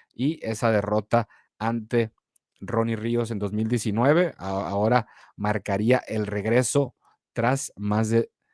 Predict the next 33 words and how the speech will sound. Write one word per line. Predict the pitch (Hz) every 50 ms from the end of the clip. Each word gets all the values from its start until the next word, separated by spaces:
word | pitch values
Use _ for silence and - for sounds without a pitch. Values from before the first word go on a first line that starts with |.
| _ _ _ _ _ _ _
dos | 104 98 123 131 - -
años | 117 113 117 120 120 123 113 - - -
de | 101 101
inactividad | 98 95 95 - _ - 95 92 92 95 98 107 104
por | - 104 104
parte | - - 104 104 98 - 113
de | 107 101 95
Diego | 87 95 104 107 107 107 113 113 - _ - - _ _ _
de | - 98 107 104
la | 104 104 113
Hoya, | 135 151 170 170 170 156 143 135 135 123 - _
primo | - 113 113 113 113 117 113
de | 107
Oscar | 104 107 - - - 113
de | 107 107
la | 101 101 107
Hoya. | 120 135 143 151 156 147 139 - - - 92 _ _ _ _ _
Él | _ 82 90 104 104 113 -
es, | - 101 107 98 - - -
eh, | 107 104 101 95 90 90 85
nacido | 76 104 101 101 - - - 113 113 117 117 101 - - - - _ _ _ -
en | 120 123 131 - -
Mexicali, | - 107 107 104 95 - 95 87 - - 101 101 107 104 107 113 110 - _ _ _ _ _
Baja | - - 95 104 98 92 104 95
California. | - 98 95 98 - - 143 160 170 175 180 185 180 170 - _ _ _ _ _
Pues | - 156 185 190 - - - -
él | - 139 143 143
se | - 151
va | 143
a | 139
enfrentar | 135 151 143 135 123 127 143 151 165 165 147 - _ _ _ _ _ _
al | - 113 113 107 -
calador | - 113 104 104 104 101 104 117 123 135 143 135